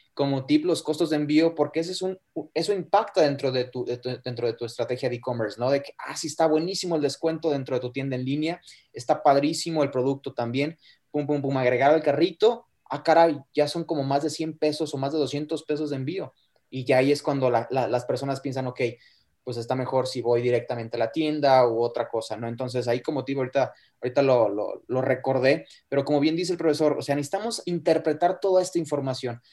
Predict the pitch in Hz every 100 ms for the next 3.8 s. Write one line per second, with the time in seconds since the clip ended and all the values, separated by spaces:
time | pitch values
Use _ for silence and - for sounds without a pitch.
0 | _ - 160 185 214 220 185 - 208 165
1 | 131 135 _ 175 185 180 170 175 151 143
2 | 143 147 147 147 151 135 127 135 131 131
3 | 151 165 143 151 165 151 127